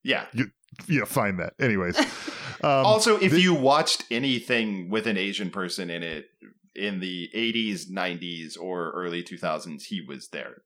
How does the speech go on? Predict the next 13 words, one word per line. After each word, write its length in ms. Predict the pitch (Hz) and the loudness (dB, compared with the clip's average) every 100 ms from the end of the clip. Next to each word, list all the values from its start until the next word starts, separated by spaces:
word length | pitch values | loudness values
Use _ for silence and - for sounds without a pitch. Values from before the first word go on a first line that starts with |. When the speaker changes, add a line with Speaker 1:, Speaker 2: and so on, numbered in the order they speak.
| _ | _
Speaker 1:
Including 400 | 135 151 277 269 | -2 2 4 6
Speaker 2:
Probably. 220 | 196 226 220 | 4 4 4
Speaker 1:
Wayne's 160 | 170 117 | 4 2
World 440 | 120 123 107 - | 4 4 2 -4
two. 360 | - 131 71 69 _ - | -4 -4 -4 -10 _ -4
Like, 200 | 120 - | -2 0
he 140 | 170 | 2
Speaker 2:
Including 460 | 156 - 208 214 214 | 2 4 4 6 6
Speaker 1:
played 120 | 180 | 6
Speaker 2:
Wayne's 260 | 175 175 143 | 6 4 4
World 380 | 147 151 143 - | 4 4 2 0
two. 380 | 131 107 90 82 - | 2 4 2 -2 -6
Speaker 1:
Yeah. 380 | 170 160 82 | 2 2 2